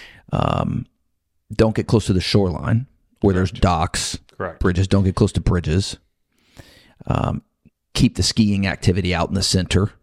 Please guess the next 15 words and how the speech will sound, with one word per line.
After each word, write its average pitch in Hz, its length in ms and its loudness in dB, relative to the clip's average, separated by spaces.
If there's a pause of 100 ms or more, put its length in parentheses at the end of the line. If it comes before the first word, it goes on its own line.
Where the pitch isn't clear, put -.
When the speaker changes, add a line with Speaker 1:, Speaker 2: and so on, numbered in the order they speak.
(160)
Speaker 2:
Correct. 87 440 -10 (880)
Speaker 1:
Um, - 600 -2 (640)
how - 120 -2
do 117 60 4
we 107 80 4
avoid 98 320 0 (300)
prop 104 280 2
injuries? - 460 -6 (240)
Is 110 160 2
it 98 40 2
as 92 80 -2
simple 101 280 0
as 95 120 -2
just 95 200 0 (200)
turn 98 200 2